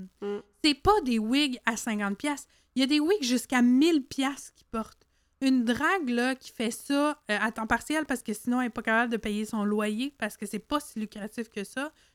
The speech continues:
Speaker 2: Je veux dire, il y a des places où c'est beaucoup plus lucratif. À Montréal, là, il y a pas grand drague qui font juste du drag.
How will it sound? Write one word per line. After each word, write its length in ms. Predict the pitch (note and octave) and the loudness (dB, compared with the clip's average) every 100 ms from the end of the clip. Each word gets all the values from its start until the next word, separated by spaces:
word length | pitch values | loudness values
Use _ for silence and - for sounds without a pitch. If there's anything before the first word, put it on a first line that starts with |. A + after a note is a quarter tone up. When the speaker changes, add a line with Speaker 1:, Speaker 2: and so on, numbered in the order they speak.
| _ | _
Speaker 2:
Je 60 | G#3+ | -10
veux 60 | |
dire, 80 | A3 | -4
il 40 | |
y 20 | G#3 | -2
a 40 | |
des 100 | G3+ | -2
places 380 | - D4 - - | 0 0 0 -6
où 60 | |
c'est 120 | G3+ G3 | -10 -10
beaucoup 280 | F#3 - | -12 -16
plus 140 | _ G3+ | _ -10
lucratif. 440 | F#3 F#3 F#3 B3 - _ _ - | -10 -12 -8 -10 -10 _ _ -4
À 60 | |
Montréal, 560 | G#3 A#3 B3 C4 F4+ C#4+ | -2 0 0 0 0 0
là, 220 | B3 C4+ - _ G#3+ | -2 -6 -10 _ -6
il 40 | |
y 20 | |
a 20 | |
pas 180 | A3 G#4+ | -4 -4
grand 240 | D4 C4+ G3+ | 0 0 -2
drague 400 | G3+ C4 C#4+ A3 | 0 0 0 -4
qui 140 | - | -10
font 220 | B3 G#3 - | -8 -8 -6
juste 580 | F#3+ F3 A#3+ D4+ - - _ G#3 | -8 -2 0 -2 -4 -18 _ -8
du 80 | |
drag. 540 | G3 G#3 B3 G3+ F#3+ | -6 -2 -2 -2 -8